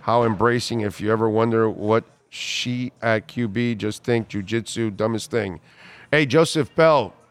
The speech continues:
before you talk stupid shit, you know what sounds stupid? Somebody that's misinformed, you dumbass. Okay?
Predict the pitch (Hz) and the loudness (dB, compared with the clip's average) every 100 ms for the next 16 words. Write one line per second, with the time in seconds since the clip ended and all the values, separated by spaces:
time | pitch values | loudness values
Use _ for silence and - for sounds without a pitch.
0 | _ 95 101 101 101 _ _ _ _ _ | _ _ -20 -20 -20 _ _ _ _ _
1 | _ 113 110 - 117 139 147 139 151 143 | _ -8 -8 -6 -2 0 0 -2 2 0
2 | 131 - - 131 123 135 107 - 127 165 | 0 -6 -4 -4 -2 -4 -4 0 2 2
3 | _ _ _ _ _ _ - 127 143 139 | _ _ _ _ _ _ -4 2 4 4
4 | - 139 139 131 - 147 151 175 175 - | 2 2 2 -2 -2 0 2 2 0 -4
5 | _ _ - - 135 131 131 135 127 117 | _ _ -10 -2 0 2 2 4 2 0
6 | - 113 127 - 110 - 135 131 117 92 | 0 0 0 0 -2 -2 2 4 2 -2
7 | 92 85 - 104 104 110 110 - - - | -6 -4 0 2 2 2 0 -6 -10 -14
8 | _ _ _ _ _ _ _ _ _ _ | _ _ _ _ _ _ _ _ _ _
9 | _ _ _ _ - 104 135 139 | _ _ _ _ -12 -2 2 2